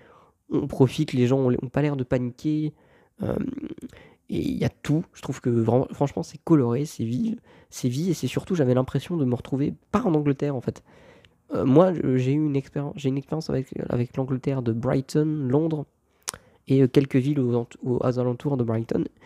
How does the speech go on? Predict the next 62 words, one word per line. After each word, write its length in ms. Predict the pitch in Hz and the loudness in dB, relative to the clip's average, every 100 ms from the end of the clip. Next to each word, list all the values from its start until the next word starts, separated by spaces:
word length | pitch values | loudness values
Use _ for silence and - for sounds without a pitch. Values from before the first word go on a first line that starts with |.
| - - _ - | -20 -20 _ 2
Et, 260 | 151 175 - _ _ _ - | 4 4 -2 _ _ _ -12
euh, 80 | - | -10
en 80 | 180 | -10
tout 120 | - | -6
cas, 260 | 151 160 - | -4 -4 -6
en 80 | 120 | -6
Angleterre, 560 | 120 123 - 143 175 147 _ _ _ _ _ - - | -4 -2 -2 -2 -2 -6 _ _ _ _ _ -14 -8
euh, 80 | 143 | -6
j'avais 320 | 131 123 139 - _ _ - | -2 2 2 0 _ _ -6
jamais 280 | 131 139 151 | 0 4 4
eu 140 | 185 | 2
ce, 420 | 175 - 127 120 | -2 -4 0 0
ce 140 | 117 123 | -2 -6
coup 220 | - 151 | -8 -10
de 80 | - | -2
cœur, 200 | 175 160 | 0 2
à 60 | |
part 160 | 135 160 | 2 2
Brighton, 440 | 143 139 143 151 151 | 4 2 2 -4 -4
que 100 | 131 | -10
je 60 | |
trouvais 180 | - 127 | -6 -6
ça 140 | 127 | -4
sympa 260 | - 120 147 | -4 -4 -2
à 80 | 139 | -4
côté 220 | - - | -6 -4
de 60 | 120 | -4
la 60 | |
plage, 340 | - 131 139 123 | 0 0 0 -2
et 40 | |
puis 140 | - | -8
il 40 | 123 | -6
y 20 | |
avait 120 | 117 | -4
un 60 | 113 | -4
côté 220 | 120 - | -4 -2
un 80 | 117 | -4
peu, 180 | - 127 - - - | -2 -4 -4 -20 0
mais 160 | 135 202 | 2 2
je 80 | |
trouvais 220 | - 147 143 | 0 -2 0
quand 100 | 170 | 0
même 120 | 185 | 0
qu'il 80 | 151 | 0
y 40 | |
avait 80 | 139 | 2
le 60 | |
côté 240 | - 143 160 | 2 0 -2
français. 460 | - 156 - 143 - _ - | -4 -8 -4 -6 -6 _ -2
Pas 80 | 139 | -2
le 80 | - | 0
côté 220 | 127 135 | 0 0
français, 340 | 143 - 151 | 0 2 4
mais 80 | 131 | 4
j'avais 100 | 113 | 2
le 60 | 113 | 2
côté, 220 | 127 151 | 2 2
bon, 180 | 127 - _ - _ _ | 0 -6 _ -20 _ _
ça 100 | - | -14
ressemble 240 | - 143 117 | -2 2 2
un 40 | |
peu, 180 | 135 | 2